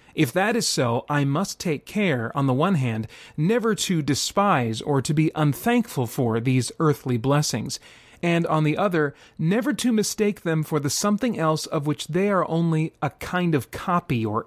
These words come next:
echo or mirage. I must keep alive in myself the desire for my true country, which I shall not find till after death. I must never let it get snowed under or turned aside.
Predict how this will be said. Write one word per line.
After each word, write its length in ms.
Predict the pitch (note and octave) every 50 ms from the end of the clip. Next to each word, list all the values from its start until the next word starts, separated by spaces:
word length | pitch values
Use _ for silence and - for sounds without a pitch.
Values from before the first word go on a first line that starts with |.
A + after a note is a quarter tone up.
| _ _ -
echo 400 | F#3 F#3 - - D3 B2+ A2+ A2
or 280 | - - B2+ B2 A#2+
mirage. 800 | A#2 B2 B2 B2 B2+ C3 C3+ D3 D3 C3 A2 G#2 A#2+ A#2+ - - - - - - - - - - - -
I 120 | - D#3+ D#3+
must 260 | D#3 D3 - - -
keep 260 | - A#3 A3+ A3 -
alive 460 | - F3 D#3+ D#3 D#3 E3 G3 G#3+ G3
in 80 | F#3 D#3+
myself 500 | C#3+ B2+ A#2+ A2+ - - C3 A#2+ A#2 -
the 80 | -
desire 560 | C3+ B2 C3 B2 A#2 D3+ C#3+ D3+ D3+ D3+ D3 D3
for 200 | - - D#3+ C#3
my 320 | B2+ B2 A#2+ A#2 A2+ A2 - _
true 420 | - - - E3+ D3+ D3 C#3+ C3+ - _ _
country, 560 | - - - C3 A#2 - - - B2 A#2+ A2 - - - - - - -
which 180 | - D3 C3+
I 120 | - D3+ D3+
shall 160 | - E3 D3+
not 180 | D#3 D#3+ D#3 D#3+
find 560 | - - G#3+ A3 G3 D3+ B2 A2+ A2+ A#2 A#2 - _
till 160 | - D#3+ C#3+
after 300 | C3 B2 A#2+ - - C3
death. 460 | A#2+ A2+ C#3 C3+ A2 A2+ - - - - - - - - -
I 140 | - D3 D#3
must 260 | D#3+ D#3+ D#3 - -
never 300 | D#3+ D#3 F3 G3+ C4 B3
let 160 | A3 G3 F#3
it 140 | F#3 F3+ -
get 180 | E3+ D#3+ -
snowed 540 | - - - - E3 E3 E3 F3 F3+ F3+ E3+ -
under 380 | - D#3+ E3 E3+ C#3+ B2+ A2 A2+
or 220 | - B2 B2 A#2+
turned 320 | - - - E3 D3+ C#3+
aside. 560 | C3+ - - - D3+ C#3+ B2+ G#2+ G2 - -